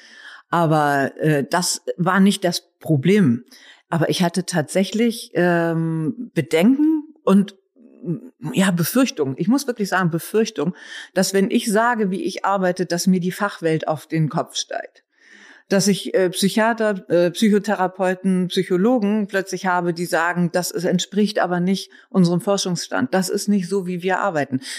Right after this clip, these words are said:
Wir haben hier diese und jene Erkenntnisse. Und du sagst hier was anderes.“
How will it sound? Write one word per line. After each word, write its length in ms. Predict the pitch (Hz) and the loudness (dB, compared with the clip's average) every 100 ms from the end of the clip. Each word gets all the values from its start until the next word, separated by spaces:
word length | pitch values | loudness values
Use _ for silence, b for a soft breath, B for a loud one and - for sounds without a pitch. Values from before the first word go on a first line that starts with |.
| B | B
Wir 240 | 180 196 202 | 0 2 2
haben 240 | 196 185 | 0 0
hier 120 | 190 | -2
diese 280 | 170 196 180 | -4 -4 -2
und 120 | 170 | -2
jene 220 | 190 180 | -2 0
Erkenntnisse. 760 | 185 175 214 185 165 156 131 110 B B | 0 0 0 0 2 0 -2 -6 B B
Und 180 | - 175 | 0 2
du 60 | 180 | 2
sagst 360 | 180 175 - | 0 -2 -4
hier 160 | - 170 | -4 -2
was 160 | 160 - | 0 -2
anderes.“ 600 | 156 143 143 - - | -4 -4 -8 -12 -18